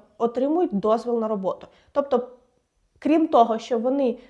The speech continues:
з вами воз'єднуються і мають право на проживання на весь термін, поки у вас діє віза, також вони мають автоматичний дозвіл на роботу. Тобто, якщо у вас дитина вже того віку, яка має право працювати у Німеччині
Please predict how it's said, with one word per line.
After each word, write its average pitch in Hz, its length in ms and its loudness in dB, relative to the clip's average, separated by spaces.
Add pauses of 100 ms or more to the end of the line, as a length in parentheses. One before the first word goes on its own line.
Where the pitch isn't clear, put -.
(120)
з 214 120 -4
вами 233 440 2
воз'єднуються 208 720 -2
і 214 60 -6
мають 208 280 -4
право 202 260 -4
на 208 100 -8
проживання 226 560 -4
на 208 100 -6
весь 214 280 -4
термін, 208 420 -6
поки 202 220 -6 (320)
у 233 80 -4
вас 202 300 0
діє 196 340 -4
віза, 202 340 -4 (260)
також 349 360 -2
вони 254 280 2
мають 254 420 0
автоматичний 226 640 -6
дозвіл 240 520 0
на 240 280 -2
роботу. 208 480 -4 (340)
Тобто, 233 260 -2
якщо 233 300 0
у 214 80 0
вас 220 180 0
дитина 208 600 -4
вже 202 360 -4 (360)
того 240 280 6
віку, 240 280 -2
яка 208 240 -2
має 196 300 -2 (480)
право 214 340 4
працювати 226 680 -2
у 269 140 -8
Німеччині 302 680 -2